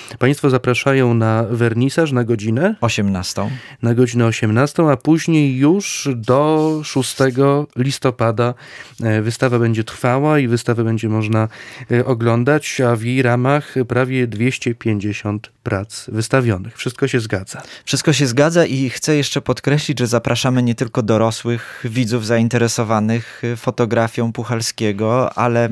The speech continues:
Speaker 2: myślę, że dla, mm, najmłodszych nie tylko, y, fotografie, ale i, i ścieżka edukacyjna, która jest przygotowywana w ramach tej wystawy, y,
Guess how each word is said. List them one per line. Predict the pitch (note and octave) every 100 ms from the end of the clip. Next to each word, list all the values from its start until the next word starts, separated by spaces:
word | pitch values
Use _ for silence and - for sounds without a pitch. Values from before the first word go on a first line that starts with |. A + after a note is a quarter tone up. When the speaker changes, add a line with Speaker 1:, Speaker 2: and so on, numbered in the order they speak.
| -
Speaker 2:
myślę, | A#2+ A#2+ A#2 A#2+ A#2
że | A#2 A2+
dla, | A2+ A2+ A2 G#2+ - - - - -
mm, | A2+ A2 A2+ A2+ A2+
najmłodszych | A2 B2 C3 D#3 E3+ - G#2+
nie | B2+ A#2
tylko, | G3+ G#3+ C#3+ A2 G#2 E2 G#2+
y, | G#2+
fotografie, | B2+ A#2+ A2 A2+ A2+ - G2+
ale | G2 G#2+ G#2+
i, | A2 A2+ A2 A2
i |
ścieżka | A#2 - C3+ -
edukacyjna, | B2+ A#2+ A#2+ A#2+ - F3+ C#3+
która | A2 A2+
jest | G#2+ -
przygotowywana | - A2 A2 A2+ A2 A#2+ C#3+ C#3 A2
w |
ramach | A2 G#2+ G#2+
tej | - A#2
wystawy, | G#2+ A#2 - G#2+ F#2+ G#2 A#2 - - - -
y, | _